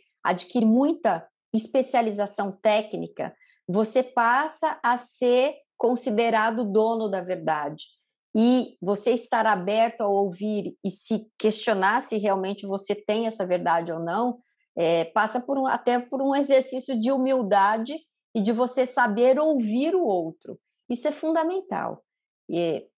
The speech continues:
pode, no início, parecer meio estranho isso tudo que eu tô falando,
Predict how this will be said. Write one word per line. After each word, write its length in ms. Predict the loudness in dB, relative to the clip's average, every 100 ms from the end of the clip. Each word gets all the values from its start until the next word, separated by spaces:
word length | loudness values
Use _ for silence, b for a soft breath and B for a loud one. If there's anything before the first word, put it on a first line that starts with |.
| 0
pode, 340 | 2 2 0
no 80 | 0
início, 400 | 0 -2 -2 -4
parecer 720 | -4 -4 -4 -2 0 0 -2 _
meio 280 | -4 -2 -2
estranho 640 | -4 -8 -4 0 2 0 -2
isso 180 | -6 -8
tudo 200 | -8 -6
que 80 | -8
eu 60 |
tô 80 | -8
falando, 640 | -6 -4 -2 -2 -2 -4